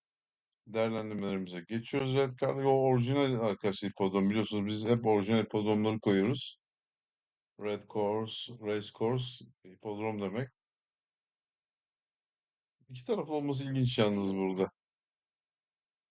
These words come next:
Evet, e, birinci koşu on altı on beşte, birinci altı, birinci ayak diyelim artık ona.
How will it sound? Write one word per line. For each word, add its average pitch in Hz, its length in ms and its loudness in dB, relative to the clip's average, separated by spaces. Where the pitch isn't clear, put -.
Evet, 127 320 -6
e, 104 260 -2
birinci 180 400 0
koşu 175 360 0
on 170 100 4
altı 139 300 2
on 127 180 4
beşte, 127 360 0
birinci 143 300 4
altı, 123 460 2
birinci 123 280 4
ayak 107 320 2
diyelim 101 220 2
artık 95 300 0
ona. 127 280 2